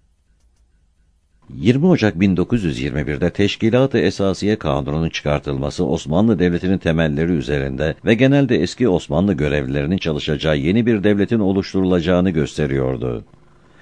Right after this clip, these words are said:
Dipnot, Metin için Goloğlu, cilt dört, sayfa dört yüz, dört yüz iki. Adeta bir devrim anayasası gibiydi.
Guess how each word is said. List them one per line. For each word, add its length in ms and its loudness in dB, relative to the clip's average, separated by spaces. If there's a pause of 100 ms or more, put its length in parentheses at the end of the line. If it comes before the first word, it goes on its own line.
(320)
Dipnot, 480 -4
Metin 340 0
için 300 0
Goloğlu, 480 0
cilt 300 -4
dört, 160 -2
sayfa 320 -4
dört 220 -8
yüz, 140 -6
dört 180 -4
yüz 160 -8
iki. 260 -6 (1160)
Adeta 500 2
bir 200 2
devrim 380 2
anayasası 540 -2
gibiydi. 540 -4